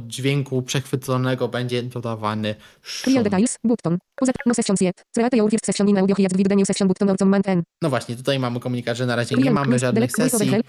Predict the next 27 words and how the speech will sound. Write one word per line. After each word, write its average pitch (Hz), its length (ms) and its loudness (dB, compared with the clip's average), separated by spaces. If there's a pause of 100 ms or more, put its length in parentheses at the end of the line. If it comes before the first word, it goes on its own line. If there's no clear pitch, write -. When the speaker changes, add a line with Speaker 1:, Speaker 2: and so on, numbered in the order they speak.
(140)
Speaker 2:
help, - 100 0
voice 247 160 2
over 208 120 2
help, 196 220 0
Speaker 1:
I 185 140 4
Speaker 2:
button. 170 300 -2
Speaker 1:
to 143 320 -2
wszystko. - 480 -4
Też, 190 340 -2
e, 165 120 2
z 151 60 -2
tego 160 180 0
przycisku 143 520 -6
więcej 135 280 -2
informacji 127 540 -6
w - 80 -20
tym 117 160 -6
pasku, 113 460 -4 (380)
e, 120 40 -2 (380)
o 131 60 -4
wersji 127 240 -4
demonstracyjnej 110 880 -4 (1000)
znajdziemy 135 440 0
przycisk, - 440 -8
który 147 240 -2
pozwoli 127 480 -4
nam 123 260 -4